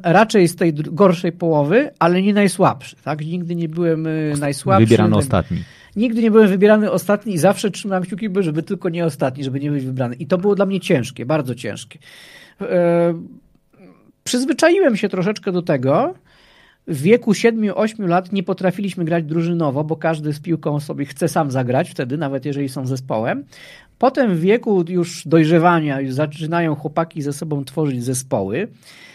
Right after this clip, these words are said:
Speaker 1: i wtedy się zaczyna, mm, satysfakcja z tego, że się przynależy do zes-, do zespołu. Wtedy W F-ista może prawidłowo nauczyć chłopaków, dziewczyny też, ale ja byłem chłopakiem, więc dlatego mówię, chłopaków może nauczyć przegranej,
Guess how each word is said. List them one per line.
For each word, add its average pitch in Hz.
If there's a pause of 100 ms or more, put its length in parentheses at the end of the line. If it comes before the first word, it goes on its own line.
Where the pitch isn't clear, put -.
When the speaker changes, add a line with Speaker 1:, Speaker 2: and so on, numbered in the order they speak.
(260)
Speaker 1:
i 156
wtedy 220
się 220
zaczyna, 196 (160)
mm, 151 (480)
satysfakcja 170
z 131
tego, 151
że 151
się 151
przynależy 151
do 139
zes-, 135
do 139
zespołu. 131
Wtedy 233
W 175
F-ista 165
może 170
prawidłowo 151
nauczyć 131
chłopaków, 147
dziewczyny 135
też, 170
ale 113
ja 131
byłem 151
chłopakiem, 170
więc 120
dlatego 135
mówię, 123
chłopaków 131
może 139
nauczyć 135 (400)
przegranej, 170